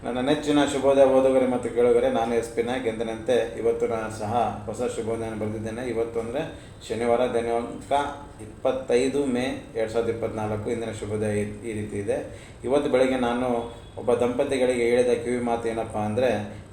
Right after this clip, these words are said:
"ನೀವೇಕೆ ಯಾವಾಗಲೂ ಜಗಳ ಆಡುತ್ತಿರುತ್ತೀರಿ? ಏಕೆ ಸಂತೋಷವಾಗಿರಲ್ಲ, ಅನುಸರಿಸ್ಕೊಂಡು ಹೋಗಲ್ಲ?" ಅಂತ.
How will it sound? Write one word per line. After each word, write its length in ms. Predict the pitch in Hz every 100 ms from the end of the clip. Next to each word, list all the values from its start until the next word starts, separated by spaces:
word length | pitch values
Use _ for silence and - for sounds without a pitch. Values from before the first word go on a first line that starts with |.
| 117
"ನೀವೇಕೆ 560 | 123 147 147 156 139 123
ಯಾವಾಗಲೂ 440 | 117 120 117 113
ಜಗಳ 220 | 110 110
ಆಡುತ್ತಿರುತ್ತೀರಿ? 1120 | 107 110 107 110 107 107 107 107 107 - - - - -
ಏಕೆ 220 | 147 147
ಸಂತೋಷವಾಗಿರಲ್ಲ, 1160 | 120 110 110 107 110 107 104 107 104 101 98 110
ಅನುಸರಿಸ್ಕೊಂಡು 640 | 123 127 117 - 113 110
ಹೋಗಲ್ಲ?" 280 | 107 101 196
ಅಂತ. 260 | 196 -